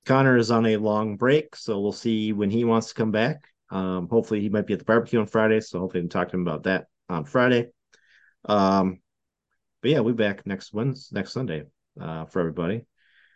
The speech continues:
Very short podcast today, uh, 'cause of, well, you know, one game to talk about.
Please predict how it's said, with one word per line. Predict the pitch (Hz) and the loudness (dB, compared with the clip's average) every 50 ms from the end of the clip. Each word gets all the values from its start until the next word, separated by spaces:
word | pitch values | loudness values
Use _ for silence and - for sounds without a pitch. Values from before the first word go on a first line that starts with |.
| _ _ _ _ _ _ - | _ _ _ _ _ _ 6
Very | 147 165 170 | 8 8 8
short | 143 - 151 139 143 | 8 8 8 6 8
podcast | 143 131 131 127 - 131 123 120 - | 6 4 4 4 4 4 4 4 4
today, | 123 127 135 139 170 147 - _ _ _ _ _ - 196 - | 4 6 6 6 4 2 -2 _ _ _ _ _ -20 -16 -12
uh, | - 110 110 107 107 | -8 -6 -6 -6 -6
'cause | - - 104 92 92 | -6 -6 -4 -4 -4
of, | 90 85 - - - _ - | -6 -6 -10 -20 -20 _ -8
well, | - - - - - _ _ _ _ _ _ _ _ - | -8 -8 -8 -10 -18 _ _ _ _ _ _ _ _ 2
you | 180 156 | 4 4
know, | 156 - - - _ _ _ _ _ _ - | 4 2 -2 -10 _ _ _ _ _ _ 2
one | 107 107 101 98 | 4 6 8 8
game | 90 90 85 | 8 6 4
to | 85 | 4
talk | - - 98 85 - 90 | 2 2 2 2 2 0
about. | 85 85 82 82 80 | -2 0 0 -2 -2